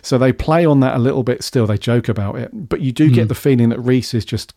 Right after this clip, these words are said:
Speaker 1: completely comfortable, because she's like, "Oh, I can't make it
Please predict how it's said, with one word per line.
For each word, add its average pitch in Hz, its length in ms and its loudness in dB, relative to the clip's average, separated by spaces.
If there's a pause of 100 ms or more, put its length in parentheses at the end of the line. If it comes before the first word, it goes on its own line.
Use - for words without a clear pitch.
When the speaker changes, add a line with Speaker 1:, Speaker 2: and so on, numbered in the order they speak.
Speaker 1:
completely 123 340 -2
comfortable, 117 560 -4
because 110 260 -6
she's 123 200 -2
like, 123 160 0 (300)
"Oh, 156 140 2
I 151 40 2
can't 160 240 2
make 131 260 2
it 127 220 -2